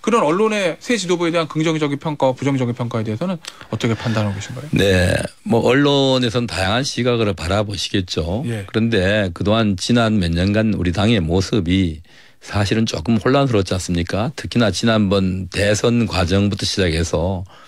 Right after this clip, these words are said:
Speaker 2: 새 정부 출범 시기에 당과 그다음 대통령실 또는 정부와의 관계가 정상적인 관계가
Speaker 1: 음.
Speaker 2: 아니었습니다.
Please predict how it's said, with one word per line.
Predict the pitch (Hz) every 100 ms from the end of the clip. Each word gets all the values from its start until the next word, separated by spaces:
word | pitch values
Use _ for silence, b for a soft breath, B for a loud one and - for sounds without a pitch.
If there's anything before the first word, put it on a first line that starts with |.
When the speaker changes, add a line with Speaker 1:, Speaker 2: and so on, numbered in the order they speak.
| B
Speaker 2:
새 | - 92
정부 | 98 101
출범 | 110 92 101 104
시기에 | - - 92 92 95 87 B B B -
당과 | 107 113 117 85 80 95 92 - -
그다음 | - 87 87
대통령실 | 87 90 - 95 87 92 90 76 -
또는 | 98
정부와의 | 87 87 90 101 98
관계가 | - 95 92 92 92 B B B
정상적인 | - 104 113 123 110 107 87
관계가 | - 95 110 104
Speaker 1:
음. | 92 107 107
Speaker 2:
아니었습니다. | 104 107 - 87 95 85